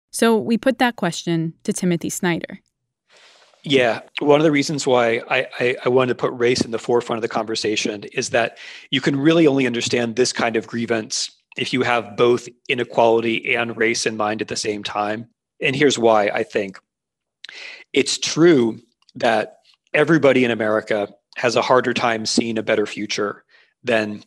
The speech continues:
Speaker 2: let's say, people did in nineteen eighty. Basically, whatever measure you want to take, we're doing worse in terms of income inequality. We're doing worse in terms of wealth inequality. We're doing worse in terms of the chances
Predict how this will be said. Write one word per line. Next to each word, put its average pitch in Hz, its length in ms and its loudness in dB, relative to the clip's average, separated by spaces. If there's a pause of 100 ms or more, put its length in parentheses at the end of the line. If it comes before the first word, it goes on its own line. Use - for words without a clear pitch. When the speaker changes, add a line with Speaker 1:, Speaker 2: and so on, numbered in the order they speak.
(120)
Speaker 2:
let's 120 200 0
say, 113 240 2
people 120 280 -4
did 104 500 0
in 123 100 -6
nineteen 107 400 -6 (120)
eighty. 107 440 -6 (360)
Basically, 147 260 2
whatever 131 420 4
measure 123 360 2
you 117 160 -2
want 110 160 -2
to 107 40 -2
take, - 540 -2 (340)
we're 139 140 -2
doing 127 320 0
worse 127 460 4
in 123 80 -4
terms 117 260 -4
of 117 80 -8
income 120 320 -6
inequality. 110 500 0
We're 117 100 -10
doing 110 260 -4
worse 117 320 0
in - 40 -8
terms 110 240 -8
of 107 120 -8
wealth 107 240 0
inequality. 107 840 -2 (320)
We're 127 80 -2
doing 123 240 0
worse 123 380 2
in 120 80 -2
terms 113 240 -4
of 107 60 -10
the 110 60 0
chances 110 600 -2